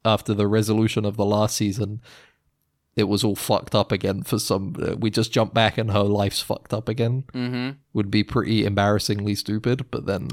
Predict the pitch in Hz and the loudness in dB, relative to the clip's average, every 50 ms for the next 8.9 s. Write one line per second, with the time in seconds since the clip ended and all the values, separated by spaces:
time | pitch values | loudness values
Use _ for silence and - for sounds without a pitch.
0 | - _ - 117 107 101 101 95 107 101 107 101 95 - 120 104 98 - - 104 | -10 _ -2 0 2 2 2 2 2 2 2 2 2 2 0 0 0 0 0 0
1 | 107 107 - - 117 123 131 127 - _ - 120 113 110 104 98 98 92 90 92 | 0 0 -2 -4 -4 -4 -4 -6 -8 _ 0 2 2 2 4 2 2 0 0 0
2 | 92 98 98 90 - - - - - - - 127 - - - _ - - 95 90 | -2 -2 -2 -4 -6 -10 -12 -8 -6 -6 -6 -8 -10 -14 -18 _ -8 -8 -6 -6
3 | 87 - - 127 113 101 101 101 104 101 104 101 98 98 101 104 101 98 101 117 | -4 -4 -2 0 0 0 0 -2 -2 0 0 0 0 2 2 2 2 2 0 -4
4 | - - 113 - - _ _ _ _ _ _ _ - - - 143 - 101 95 - | -4 -6 -6 -8 -10 _ _ _ _ _ _ _ -16 -12 -8 -2 0 0 0 0
5 | - - 110 104 104 104 98 - 113 104 104 104 104 104 101 95 - - - 104 | 2 2 4 4 4 2 2 2 2 2 4 4 2 0 -2 -4 -4 -2 -2 -2
6 | 98 - - 101 98 - - 98 101 101 98 98 98 101 98 101 101 101 101 101 | -2 -2 -4 -6 -6 -4 -6 -4 -2 0 0 2 0 2 2 2 0 0 0 0
7 | 101 107 107 104 107 107 113 117 - - 113 - - 110 117 - - 113 117 113 | 0 0 0 0 -2 -4 -4 -6 -6 -6 -6 -4 -4 -6 -6 -2 0 0 2 2
8 | 104 107 - 113 110 - - - - - - 71 104 123 131 131 120 - | 0 0 0 -2 -6 -6 -8 -14 -20 -20 -16 -10 -2 0 0 0 0 -2